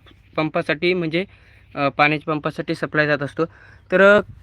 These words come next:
सोलार पंप अंतर्गत ज्या शेतकऱ्यांना आता दोन हजार तेवीसमध्ये पेमेंटचे ऑप्शन आलेले आहे किंवा सेल्फ सर्व्हिसचे ऑप्शन आलेले आहे, तर अशा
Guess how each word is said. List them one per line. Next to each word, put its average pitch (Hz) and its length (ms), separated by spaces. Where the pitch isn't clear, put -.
सोलार 180 240
पंप 202 280
अंतर्गत 190 420
ज्या 196 160
शेतकऱ्यांना 185 480
आता 175 120
दोन 175 200
हजार 175 180
तेवीसमध्ये 175 540
पेमेंटचे 175 440
ऑप्शन 165 320
आलेले 160 280
आहे 143 120
किंवा 160 180
सेल्फ 165 260
सर्व्हिसचे 175 280
ऑप्शन 165 280
आलेले 147 260
आहे, 143 80
तर 175 60
अशा 175 180